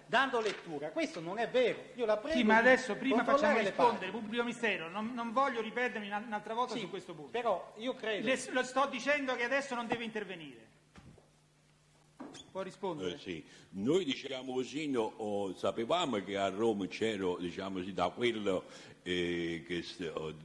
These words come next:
Speaker 3: dopo i primi appostamenti, dopo le prime notizie,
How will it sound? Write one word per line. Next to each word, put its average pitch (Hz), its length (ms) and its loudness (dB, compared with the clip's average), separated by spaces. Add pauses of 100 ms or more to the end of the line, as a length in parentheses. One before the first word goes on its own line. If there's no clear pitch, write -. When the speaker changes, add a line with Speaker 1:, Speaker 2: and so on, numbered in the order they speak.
(100)
Speaker 3:
dopo 98 300 2
i 87 140 2
primi 101 320 -2
appostamenti, 90 920 -4
dopo 92 220 0
le 87 140 -4
prime 95 300 0
notizie, 90 720 0